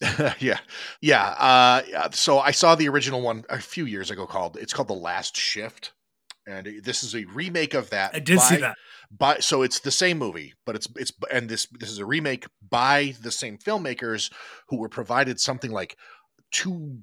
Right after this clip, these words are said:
Speaker 1: million dollars to m-, to make this movie proper, and somehow they made it worse.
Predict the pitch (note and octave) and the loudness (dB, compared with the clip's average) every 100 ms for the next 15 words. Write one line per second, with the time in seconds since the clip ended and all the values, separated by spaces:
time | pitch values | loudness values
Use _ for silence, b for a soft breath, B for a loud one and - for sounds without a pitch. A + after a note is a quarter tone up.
0 | C3 C3+ C#3+ C3+ B2+ A2+ G#2+ G#2+ F2 - | -6 0 2 2 0 2 2 2 0 -6
1 | F#2+ F#2+ G2 - G2+ F2 - - G#2+ F#2+ | -6 -12 -12 -12 -10 -12 -10 -10 -8 -10
2 | - D#3 D3 A#2 F#2+ - G#2 F2+ - F#3 | -6 -4 -4 -4 -8 -8 -12 -6 -2 -2
3 | G3+ F#2 F2+ E2 - A2 A#2+ A#2+ A2 E2+ | -2 -6 -8 -10 -10 -6 -4 -2 -4 -6
4 | G2+ A#2 C#2 - - | -8 -8 -6 -6 -6